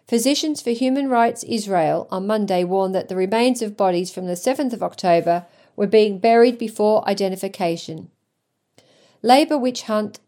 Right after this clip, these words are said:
lives on. Soffer's talk of suspensions, quote, "investigative," end quote, committees, members being forced to submit evidence in their own defence and murky hints about possible anti-Semitism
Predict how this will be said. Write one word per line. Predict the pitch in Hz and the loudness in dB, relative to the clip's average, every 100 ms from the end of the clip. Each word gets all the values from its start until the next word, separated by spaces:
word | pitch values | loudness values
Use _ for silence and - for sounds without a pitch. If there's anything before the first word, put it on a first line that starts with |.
| - | -8
lives | 190 185 180 | -6 -4 -4
on. | 156 151 151 _ _ _ _ _ _ | -4 -6 -12 _ _ _ _ _ _
Soffer's | - 269 320 349 330 | 0 0 0 -4 -4
talk | - 240 254 | 0 0 0
of | 233 | -6
suspensions, | - 220 - 226 220 220 254 262 277 - _ _ _ | -4 -8 -4 -2 -2 -4 -4 -4 -4 -10 _ _ _
quote, | - 220 202 - | 4 6 6 2
"investigative," | 220 208 247 - 240 240 214 202 202 - _ _ _ | -4 0 0 -2 -4 0 2 2 -2 -20 _ _ _
end | 185 185 | -8 -8
quote, | - 180 170 | 0 0 0
committees, | - 208 220 226 196 277 - _ _ _ - _ | -4 -2 -2 0 -2 -2 -6 _ _ _ -20 _
members | 226 247 320 294 | 4 4 4 2
being | 269 294 | 0 0
forced | 262 240 240 254 | 0 0 0 0
to | 254 | -8
submit | 247 190 208 285 | -6 -4 -2 2
evidence | 240 233 233 277 254 226 | 2 2 2 0 -4 -4
in | 208 | -2
their | 185 196 | 0 2
own | 214 254 | 2 0
defence | 294 233 202 240 - | -2 -2 -2 -4 -8
and | 202 | -6
murky | 190 233 269 294 | 0 0 0 -4
hints | 269 233 220 - | -4 -4 -4 -6
about | 190 190 - - | 0 0 0 -2
possible | 254 254 262 277 | -4 -4 -4 -4
anti-Semitism | - 214 214 262 - 254 254 202 160 170 220 | -2 -6 -4 -6 -4 -2 -4 -6 -4 -4 -4